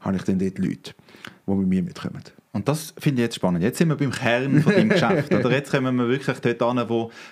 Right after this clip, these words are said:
Speaker 2: wirklich spannend ist, glaub, für die, die jetzt auch zuhören. Also du hast eine Firma aufgebaut,
Speaker 1: Mhm.
Speaker 2: ähm, rund um dich herum, um deine Person, um dein, um deine Show, um dein Produkt. Das ist Videoverkaufen für Firmen, wo verteilt auf der ganzen Welt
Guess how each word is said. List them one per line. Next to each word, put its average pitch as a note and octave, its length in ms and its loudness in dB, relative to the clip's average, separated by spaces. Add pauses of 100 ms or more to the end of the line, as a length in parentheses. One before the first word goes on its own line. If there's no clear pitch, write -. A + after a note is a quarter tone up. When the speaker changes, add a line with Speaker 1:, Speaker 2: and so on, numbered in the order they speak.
Speaker 2:
wirklich A#2+ 280 -2
spannend C#3 440 0
ist, C3 120 -6
glaub, A#2 200 -2
für A2+ 80 -2
die, A#2+ 160 0
die A2+ 80 0
jetzt G#2+ 200 -2
auch G2 120 -2
zuhören. C3+ 360 -2 (160)
Also - 160 -6
du A2+ 160 -4
hast C#3 140 -4
eine A2 100 -8
Firma B2+ 300 0
aufgebaut, C#3 520 -6 (260)
Speaker 1:
Mhm. G2 340 -4
Speaker 2:
ähm, F2+ 220 -2
rund B2 280 -2
um A2+ 80 -2
dich G#2 140 -4
herum, D3 320 -2 (100)
um G2 120 -4
deine G2+ 200 -2
Person, F#2 500 -2
um F#2 180 -2
dein, F2 480 -2
um E2 100 -4
deine D#2+ 180 0
Show, B2 480 -2
um E2+ 500 -6 (520)
dein F2+ 160 -2
Produkt. - 420 -4
Das - 120 -4
ist F2 120 -8
Videoverkaufen C3 800 -2
für F#2 240 -2
Firmen, C#3+ 500 -2 (460)
wo C3+ 540 2 (160)
verteilt D#3+ 600 0
auf - 80 -6
der G#2 120 -8
ganzen C#3+ 400 0
Welt C3 680 -4